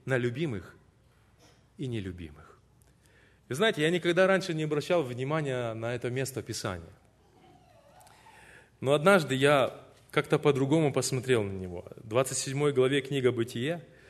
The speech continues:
сказано очень интересное место. Посмотрите.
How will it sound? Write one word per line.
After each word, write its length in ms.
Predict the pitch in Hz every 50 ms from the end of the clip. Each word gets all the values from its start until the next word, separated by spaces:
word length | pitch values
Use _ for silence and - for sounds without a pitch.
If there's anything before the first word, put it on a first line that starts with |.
| - - - - - - - - _ - - _ _ _ _
сказано 440 | - - - - 160 156 135 147 156
очень 200 | 165 160 135 156
интересное 420 | 147 156 147 135 131 123 131 127 120
место. 360 | 120 104 90 85 - - - - - - _ _ _ _ _ _ _ _ _ _ _ _ _ _ _ _ _ _ _ _ _ _ _ _
Посмотрите. 580 | - 113 - - 120 110 - 107 95 - -